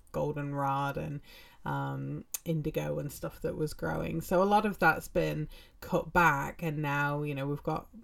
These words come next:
lots of different animals moving in. Um, for those of you that are on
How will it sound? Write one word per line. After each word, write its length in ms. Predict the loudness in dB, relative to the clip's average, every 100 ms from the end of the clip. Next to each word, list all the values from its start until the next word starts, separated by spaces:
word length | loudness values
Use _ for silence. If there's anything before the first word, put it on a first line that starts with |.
| -6
lots 340 | -4 -4 -6
of 100 | -4
different 380 | -2 0 -2 -4
animals 480 | -4 -4 -6 -6 -2
moving 360 | -2 0 -2
in. 420 | -2 -2 -2 -4 -4
Um, 300 | -4 -4 -4
for 140 | 0
those 260 | 8 8 8
of 120 | 2
you 160 | 2 4
that 140 | 4
are 140 | 4 0
on 260 | -2 -6